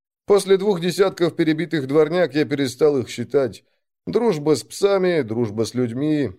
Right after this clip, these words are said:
ничего дельного из нее не выходит, вы знаете.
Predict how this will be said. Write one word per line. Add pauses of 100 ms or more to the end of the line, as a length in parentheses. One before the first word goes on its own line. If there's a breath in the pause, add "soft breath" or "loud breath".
(120)
ничего
дельного
из
нее
не
выходит,
вы
знаете.